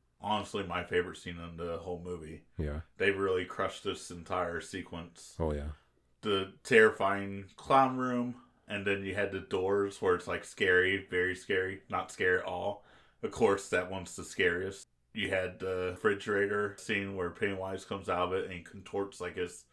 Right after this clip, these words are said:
Speaker 1: whole body to, like, stand up, and it's just, the way they do that is just, I mean, it, terrifying. That's the only word I can think of right now, 'cause
Speaker 2: Oh, yeah.
Speaker 1: they just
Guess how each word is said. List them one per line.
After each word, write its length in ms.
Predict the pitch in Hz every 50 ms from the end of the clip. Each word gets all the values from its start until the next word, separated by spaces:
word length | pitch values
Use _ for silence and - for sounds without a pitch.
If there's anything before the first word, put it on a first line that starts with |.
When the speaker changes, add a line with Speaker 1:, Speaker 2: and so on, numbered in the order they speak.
| _ _ _
Speaker 1:
whole 220 | - 110 110 104 98
body 460 | 95 90 92 95 95 95 98 98 98 - -
to, 200 | - - 95 95
like, 260 | 90 90 90 87 -
stand 440 | - - - - 101 98 95 90 92
up, 240 | 87 92 92 - -
and 100 | 90 85
it's 160 | 82 - -
just, 300 | - 87 - - - - _ _ _ _ _ _ _ -
the 80 | 101 92
way 180 | 98 113 131
they 160 | 131 127 113
do 180 | 104 - 104 95 90
that 340 | 90 90 87 90 87 - -
is 180 | 80 76 - -
just, 420 | - 85 78 - - - - - _ _ _ _ _ -
I 140 | 92 92
mean, 220 | 92 90 85 82 87
it, 200 | 92 101 - - _ _ _ _ _ _ _ _ _ _ _ _ _ -
terrifying. 520 | - - 98 - - - - 82 82 82 85
That's 180 | 90 87 -
the 80 | - 110
only 160 | 104 101 95
word 200 | 92 92 92 87
I 80 | 87 87
can 180 | - 92 87 85
think 200 | 82 82 - -
of 100 | 76 78
right 200 | 73 82 78 76
now, 220 | 85 82 78 78 - -
'cause 280 | 85 78 76 - - -
Speaker 2:
Oh, 200 | 80 85 85 80
yeah. 220 | 73 71 78 80 73 - _ _ _ _ _ _ _ _
Speaker 1:
they 140 | - 90 90
just 380 | 92 90 82 - - - -